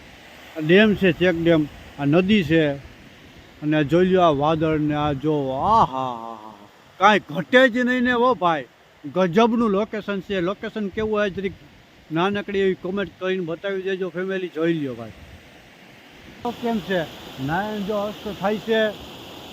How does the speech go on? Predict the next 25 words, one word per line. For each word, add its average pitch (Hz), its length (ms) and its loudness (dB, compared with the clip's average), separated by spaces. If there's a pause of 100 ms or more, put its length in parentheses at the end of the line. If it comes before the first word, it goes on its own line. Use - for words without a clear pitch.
(220)
અને 185 160 0
એને 233 440 2
આ 220 100 4
બાજુ 208 300 0
વાદળ 190 340 2
ચડ્યા 214 440 4
છે, 190 40 -6
બતાવી 214 380 2
દઉં 196 180 4
જો 190 140 6
આ 190 60 8
બાજુ. 160 400 4 (540)
અને 190 200 6
ગાજે 214 360 6
પણ 240 220 0
છે 190 120 0
અત્યારે. 220 540 2 (420)
અને 170 120 2
આ 196 220 8
નદ-, 202 360 0
નદ-, 196 400 -4
નદીનો 214 300 2
નજારો 202 500 4
જોઈ 202 180 2
લ્યો, 151 280 -2